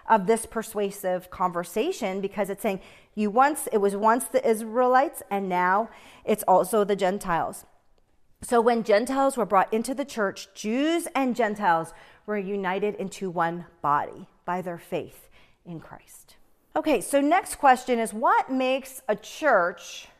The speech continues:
a church? Though many groups call themselves a church, there are actually true churches and false churches.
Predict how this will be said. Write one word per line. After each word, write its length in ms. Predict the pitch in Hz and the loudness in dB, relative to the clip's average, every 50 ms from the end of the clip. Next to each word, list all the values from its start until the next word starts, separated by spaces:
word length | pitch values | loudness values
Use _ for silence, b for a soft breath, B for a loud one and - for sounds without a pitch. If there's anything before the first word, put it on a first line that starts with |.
| _ _ _ - | _ _ _ -10
a 60 | 175 | -10
church? 520 | 175 - - 185 113 - - - - - _ _ _ _ _ _ _ _ B B B B B B B B | -10 -10 -10 -10 -10 -10 -12 -20 -20 -20 _ _ _ _ _ _ _ _ B B B B B B B B
Though 140 | - 311 302 | 4 6 8
many 320 | 302 302 339 381 453 440 | 8 6 6 6 2 0
groups 420 | 330 285 269 269 277 285 277 - - | -2 0 2 2 2 0 -2 -8 -14
call 260 | - - 262 269 302 | -2 2 4 4 6
themselves 440 | 311 302 269 240 - 254 214 202 202 | 6 4 2 2 2 2 2 4 2
a 40 | |
church, 480 | 196 - - - 190 180 202 - - b b b b b _ | -2 -6 -6 -4 -4 -4 -6 -8 -14 b b b b b _
there 220 | - 277 285 277 | 4 6 6 8
are 420 | - 247 240 233 233 226 202 - - - | 8 8 8 8 8 6 2 -2 0 0
actually 280 | 240 233 - - 202 | 0 0 2 -2 -4
true 260 | 202 - - 220 208 202 | -4 -4 -2 -2 -2 0
churches 560 | - 240 240 240 - 294 285 294 285 285 - - | 0 0 0 0 0 0 0 0 -2 -4 -4 -2
and 160 | 269 285 285 | 0 0 2
false 300 | - 330 320 403 392 - | 4 4 4 4 2 -2
churches. 480 | - 226 202 208 - - - - - | -6 -6 -6 -6 -8 -12 -12 -14 -20